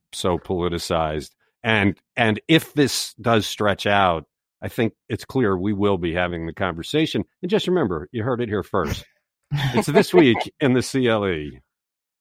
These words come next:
Speaker 1: Why is the coronavirus so much worse in Michigan than it is in Ohio?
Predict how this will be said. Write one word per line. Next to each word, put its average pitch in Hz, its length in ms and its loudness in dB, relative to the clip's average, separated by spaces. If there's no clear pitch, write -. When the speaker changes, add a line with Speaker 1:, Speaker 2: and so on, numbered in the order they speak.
Speaker 1:
Why 202 220 4
is 202 220 2
the 151 80 0
coronavirus 123 1000 2
so - 260 0
much 175 280 -2
worse 131 380 -6
in 117 220 0
Michigan 107 680 -2
than 113 200 -2
it 117 120 0
is 147 220 0
in 127 220 0
Ohio? 113 680 -2